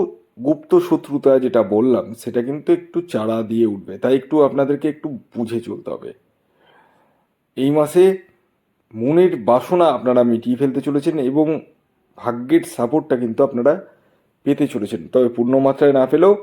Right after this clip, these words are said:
পাবেন। এই মাসে ছোটো, ছোটোখাটো দুর্ঘটনার সম্ভাবনা রয়েছে। বাইক বা গাড়ি যদি চালান, একটু হলেও সাবধানতা অবলম্বন করবেন। আকস্মিক প্রাপ্তির জায়গাটা রয়েছে,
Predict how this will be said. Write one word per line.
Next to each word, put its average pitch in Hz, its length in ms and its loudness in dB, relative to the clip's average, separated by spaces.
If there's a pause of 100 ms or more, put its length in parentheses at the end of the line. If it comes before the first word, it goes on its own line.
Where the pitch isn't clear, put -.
(260)
পাবেন। 120 320 2 (380)
এই 135 140 4
মাসে 151 320 2
ছোটো, 165 460 2
ছোটোখাটো 165 420 2 (340)
দুর্ঘটনার 139 600 0
সম্ভাবনা 151 500 4
রয়েছে। 147 300 2 (840)
বাইক 127 360 2
বা 156 80 6
গাড়ি 131 220 4
যদি 143 200 2
চালান, 147 340 2
একটু 131 240 -6
হলেও 135 160 4
সাবধানতা 131 500 2
অবলম্বন 147 440 2
করবেন। 170 380 0 (1000)
আকস্মিক 151 600 0
প্রাপ্তির 139 380 0
জায়গাটা 156 300 4
রয়েছে, 160 280 0